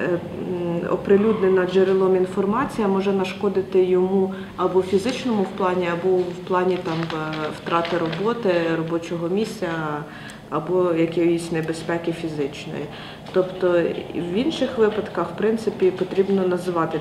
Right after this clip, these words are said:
джерела. Інший випадок є війна, коли, в принципі, ми не можемо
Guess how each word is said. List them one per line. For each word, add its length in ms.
джерела. 400
Інший 460
випадок 560
є 160
війна, 560
коли, 180
в 40
принципі, 560
ми 180
не 380
можемо 720